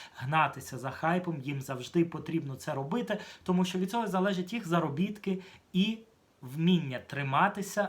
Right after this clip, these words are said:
на плаву. Те, що хочу побажати Ані і Олександру, щоб їхній хайп і піар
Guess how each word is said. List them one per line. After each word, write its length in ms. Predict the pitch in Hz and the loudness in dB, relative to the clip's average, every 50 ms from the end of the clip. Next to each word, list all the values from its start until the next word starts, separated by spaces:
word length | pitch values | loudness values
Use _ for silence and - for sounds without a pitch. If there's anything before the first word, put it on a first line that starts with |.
| - - | -2 -8
на 240 | 127 131 135 135 135 | -4 0 2 2 2
плаву. 520 | - - 139 143 151 143 127 123 113 98 - - - - - - | 0 -2 4 4 4 4 4 -2 -6 -8 -10 -16 -18 -18 -12 2
Те, 160 | - 247 254 | 2 2 2
що 200 | 247 - - 156 | 2 0 -2 -2
хочу 360 | 135 - - 165 - - 131 | 0 2 0 0 0 -2 -8
побажати 600 | 127 - - 135 127 139 143 151 147 - - - - | -12 -8 -8 -2 -2 -2 0 0 -2 -4 -4 -6 -2
Ані 500 | - 151 147 131 120 123 123 120 117 131 - | -2 -2 0 -2 -6 -6 -8 -10 -10 -12 -8
і 80 | 131 127 | -6 -6
Олександру, 680 | 127 117 120 113 - - 214 254 254 240 233 247 - - - - - - - _ _ | -6 -6 -8 -6 0 2 2 2 2 -2 -6 -8 -10 -14 -20 -20 -20 -20 -20 _ _
щоб 480 | _ - - - - 190 156 123 - - - _ _ _ _ _ _ _ _ _ | _ -12 -10 2 4 4 4 4 -2 -8 -16 _ _ _ _ _ _ _ _ _
їхній 520 | - 135 131 147 135 104 87 110 117 110 107 | -12 -10 -8 -6 -8 -8 -8 -12 -14 -14 -14
хайп 400 | - - - 170 156 139 120 113 - - _ | -12 -4 2 2 2 2 2 -2 -10 -14 _
і 80 | - 139 | -10 -10
піар 480 | - - 131 143 185 208 214 214 - | -8 -6 0 4 4 4 4 2 -2